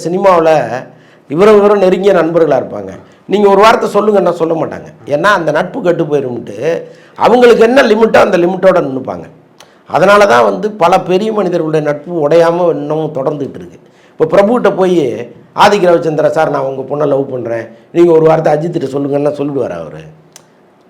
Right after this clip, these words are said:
அது அந்த ஏரியாவுக்கே நம்ம போகக்கூடாது. நம்ம வந்து ரொம்ப ஒரு குறுகிய மனப்பான்மையோட இதெல்லாம் பார்க்குறோம். அதை தாண்டிய உலகம் அது. அதனால நம்ம அப்படி பார்க்க வேண்டிய அவசியம் இல்ல. எங்கேயோ அவங்களுக்குள்ள ஒரு காதல் வந்திருக்கு.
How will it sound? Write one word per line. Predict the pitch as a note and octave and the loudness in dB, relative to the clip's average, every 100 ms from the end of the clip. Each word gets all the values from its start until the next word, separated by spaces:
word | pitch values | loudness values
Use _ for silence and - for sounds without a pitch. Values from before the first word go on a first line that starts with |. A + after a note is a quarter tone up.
| _ | _
அது | C#3 D#3+ | -4 -4
அந்த | G3 F#3+ | -4 0
ஏரியாவுக்கே | F#3+ A#3 B3+ A#3 G#3 | 4 6 6 4 4
நம்ம | G#3 E3 C#3+ | 2 0 -2
போகக்கூடாது. | D3+ D3 B2 A#2 | -2 -2 -2 -2
நம்ம | D3 F#3+ | -2 2
வந்து | G#3+ G#3+ | 0 2
ரொம்ப | A#3+ G#3 A3+ B3 F3+ - - - | 0 2 2 4 2 -2 -14 -8
ஒரு | F#3+ G3 | 0 0
குறுகிய | G3 D4 C4+ B3+ G#3 F3 - - | 4 4 6 4 2 -4 -10 -12
மனப்பான்மையோட | F#3+ G#3+ G#3 G3 F#3+ G#3 G3+ | -4 0 2 2 2 2 2
இதெல்லாம் | E3 D#3 D#3 C#3+ | 2 2 0 0
பார்க்குறோம். | C#3 C3+ A2+ - | -4 -4 -8 -6
அதை | D3+ D#3+ | -2 -2
தாண்டிய | D#3+ C4 C4+ A#3+ G#3+ | 2 2 2 2 2
உலகம் | D3 D3 C3 | 2 0 -2
அது. | A2 F2 - _ - _ _ _ | -6 -12 -20 _ -20 _ _ _
அதனால | - F3 G3+ G#3 F#3+ G3+ E3 | -2 2 4 6 6 4 0
நம்ம | D#3 E3+ E3 D#3 D3+ | -2 0 2 2 0
அப்படி | C#3+ D3+ C#3 | -2 -4 -4
பார்க்க | D3+ F3+ | -2 2
வேண்டிய | E3+ C#3+ | 2 2
அவசியம் | C3+ C3+ B2 | -2 -4 -8
இல்ல. | B2+ G#3 A3+ - _ _ | -2 -2 -4 -14 _ _
எங்கேயோ | G2 B2+ E3+ A3 | -8 -6 0 4
அவங்களுக்குள்ள | C4 B3+ G#3 G3 G#3+ A3 | 6 6 4 2 2 2
ஒரு | F#3+ | 2
காதல் | - G#3 G3+ | 4 4 4
வந்திருக்கு. | F3 D#3+ D#3 C3 B2 - | 2 2 0 -4 -8 -14